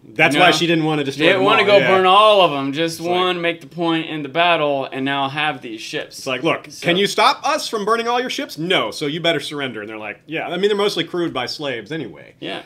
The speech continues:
Speaker 1: So
Speaker 2: Yeah.
Speaker 1: it's like, they're just like, just like those soldiers ran off when Grey Worm allowed them to, you gotta figure a lot of those crews are like, "Yep, <laughs> that's that. <laughs> We've lost," you know? And they're slaves, so it's like switching from one master to another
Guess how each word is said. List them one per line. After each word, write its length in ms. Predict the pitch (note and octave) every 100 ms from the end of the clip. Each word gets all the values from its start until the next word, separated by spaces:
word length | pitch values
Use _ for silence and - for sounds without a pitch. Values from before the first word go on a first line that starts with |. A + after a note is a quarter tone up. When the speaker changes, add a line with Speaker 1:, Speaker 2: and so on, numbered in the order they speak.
| -
Speaker 1:
So 220 | - C#3
Speaker 2:
Yeah. 40 | C3+
Speaker 1:
it's 140 | C3+
like, 260 | D3 C3 -
they're 180 | C3
just 220 | B2+ A2 B2
like, 180 | B2+ - -
just 220 | D3 -
like 180 | D#3+ D3+
those 160 | C#3+ C3
soldiers 400 | D3+ C#3 B2+ A2
ran 220 | C3 B2+
off 400 | B2 A2+ - - _ - -
when 160 | B2 A#2
Grey 180 | B2+
Worm 260 | B2+ B2 A2+
allowed 300 | A2+ B2+ C#3
them 120 | G#2+
to, 360 | - A2 G2+ F#2 _ _ _
you 60 | A#2
gotta 140 | A#2
figure 220 | A2 C3 A#2
a 20 |
lot 100 | A#2+
of 60 |
those 100 | G#2
crews 360 | - C#3+ B2+ A2
are 100 | G#2
like, 380 | G#2 F#2 - _ _ _ _ _ _ _ _ _
"Yep, 420 | G2 C#3+ - _
<laughs> 80 | _
that's 960 | - - A3+ - A3 G3+ D#3+ D#3 E3 C#3
that. 1160 | F#3+ F3+ F#3 F3 - G3 F#3+ - F3 - E3+ - -
<laughs> 200 | - A#3+
We've 300 | G2 A2 C3
lost," 800 | C3 D#3+ C#3+ C3+ C3+ - - - -
you 180 | A2 A2
know? 320 | A2 A#2 A2+ _ _ -
And 160 | C3
they're 140 | D#3 D#3
slaves, 420 | F#3+ C4 F#3 B2
so 80 | D#3
it's 140 | D3+ E3+
like 180 | D#3
switching 340 | D3+ E3 E3+ D#3+
from 160 | D3+
one 160 | C#3+ D#3
master 300 | D3 D#3 D3
to 100 | C#3
another 580 | C3 C#3 D#3 A#2+ A#2+